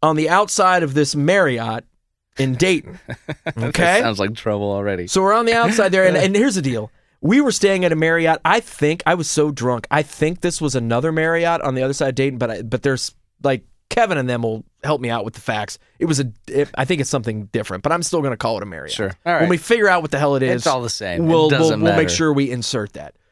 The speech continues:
Speaker 1: So anyway, we're hanging out. We're, uh, uh, all right, this is kinda sad, but we met up with some friends at this other hotel. It got a little rowdy, and we got kicked out. Like, security, yeah, dude, I'm forty-seven. Security came in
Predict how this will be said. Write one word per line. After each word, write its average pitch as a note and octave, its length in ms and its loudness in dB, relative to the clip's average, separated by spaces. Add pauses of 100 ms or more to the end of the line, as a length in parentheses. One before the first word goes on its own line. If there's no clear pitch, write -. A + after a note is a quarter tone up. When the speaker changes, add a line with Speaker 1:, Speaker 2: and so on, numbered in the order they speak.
(220)
Speaker 1:
So G#3 220 2
anyway, D3 400 0 (440)
we're F3 100 0
hanging G3+ 340 0
out. D3+ 220 0
We're, F3+ 220 2
uh, C#3 220 2 (840)
uh, F#3 180 2
all F#3+ 140 4
right, D#3+ 200 2
this F3+ 180 -2
is - 40 -4
kinda A3 240 2
sad, E3+ 440 0
but D3 260 0
we D3 100 2
met F3 220 2
up G#3 100 0
with E3+ 120 -2
some D3+ 120 -2
friends D3+ 280 0
at B2 60 -6
this C3 160 -2
other D3 220 2
hotel. B2 540 -2 (720)
It D3+ 140 2
got D#3+ 180 2
a D3+ 40 2
little D3+ 200 4
rowdy, A#2 380 0
and A2 80 -2
we A2 80 -2
got G#2 180 -4
kicked - 260 -8
out. - 260 -16 (480)
Like, B2+ 160 0
security, D#3+ 580 0
yeah, C#3 300 0
dude, B2 180 -2
I'm B2 100 -2
forty-seven. C#3 640 -2 (320)
Security A#3 560 0
came F#3+ 320 0
in C3 360 -2